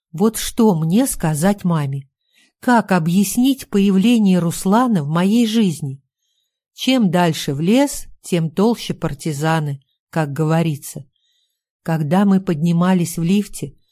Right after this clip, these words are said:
то меня уже конкретно начинало потряхивать, а мужчина только улыбался. Ему что, и впрямь заняться, что ли, нечем? Дверь нам открыла мама. Стоило ей увидеть за моей спиной Руслана —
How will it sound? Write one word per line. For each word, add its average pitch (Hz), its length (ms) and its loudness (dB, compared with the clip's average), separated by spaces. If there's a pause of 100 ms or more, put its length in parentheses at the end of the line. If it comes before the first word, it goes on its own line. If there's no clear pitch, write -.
(240)
то 175 140 0
меня 180 480 4
уже 208 360 0
конкретно 190 760 0
начинало 185 640 0
потряхивать, 165 880 -2 (540)
а 165 160 -2
мужчина 196 600 0 (120)
только 190 340 -2
улыбался. 143 800 -4 (640)
Ему 175 380 0
что, 156 480 -4 (100)
и 233 140 -2
впрямь 190 540 0
заняться, 208 640 2
что 208 280 0
ли, 196 160 2
нечем? 196 480 2 (960)
Дверь 165 440 0
нам 233 280 2
открыла 185 500 -2
мама. 143 460 -4 (480)
Стоило 202 580 0
ей 175 300 2
увидеть 165 600 0
за 165 140 0
моей 190 380 4
спиной 185 480 0
Руслана — 175 720 0